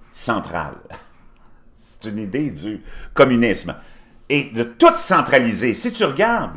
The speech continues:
l'Europe, tout est centralisé. Exactement le communisme, comme on l'avait dans l'ex-U R S S, hein, avec, euh, euh, le Politburo.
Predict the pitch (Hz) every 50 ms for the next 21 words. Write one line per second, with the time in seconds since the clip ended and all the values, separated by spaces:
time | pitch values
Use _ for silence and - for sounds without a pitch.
0 | 76 76 98 104 90 85 120 147 135 - - - - - - - - - - 233
1 | 233 233 202 131 117 - 156 151 135 - 127 131 117 107 107 95 85 92 80 -
2 | - - - - - - _ _ - - - - - - 76 76 - 104 104 -
3 | 147 131 127 139 147 147 120 - 143 131 123 123 107 82 90 98 - 117 104 -
4 | - 151 151 151 143 123 123 107 120 - 117 123 113 120 117 - - 120 104 104
5 | 92 - - 113 135 170 165 - - - - - - - - 90 131 151 147 -
6 | - - - - 87 78 92 98 95 - - 98 85 82 71 - - - - -
7 | - - - 76 73 71 67 69 67 65 65 67 71 76 76 - 117 113 123 113
8 | 95 92 113 113 104 92 101 104 92 - -